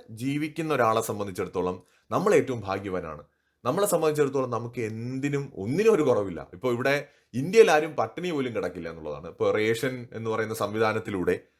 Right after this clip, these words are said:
ഇന്ത്യയിൽ ആരാണ് പട്ടിണി കിടക്കുന്നു എന്നൊക്കെ പറയുന്നത് വെറുതെയാണ്. ചിലപ്പോ നമ്മൾ ആഗ്രഹിക്കുന്ന പോലെ നമുക്ക് ഭക്ഷണം കഴിക്കാൻ പറ്റില്ലായിരിക്കും. But എന്നാൽ പോലും ഇന്ത്യയിൽ ഓപ്പർച്യൂണിറ്റീസ് ഇല്ലേ? ഇപ്പൊ നമുക്ക് ഒരു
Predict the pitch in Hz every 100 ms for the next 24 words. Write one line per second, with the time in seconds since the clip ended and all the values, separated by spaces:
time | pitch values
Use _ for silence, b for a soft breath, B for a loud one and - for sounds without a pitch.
0 | _ 98 117 151 120 120 127 120 104 117
1 | 117 117 131 131 127 120 120 113 104 104
2 | 95 82 - _ 127 135 135 180 131 107
3 | 120 113 123 147 185 196 196 170 160 151
4 | 139 135 117 123 120 113 110 101 - 95
5 | 87 85 127 - _ _ _ _ 190 196
6 | 185 208 233 226 151 104 98 123 135 139
7 | 120 113 131 127 131 113 98 90 80 -
8 | _ _ _ _ 147 139 139 151 170 165
9 | 123 139 151 147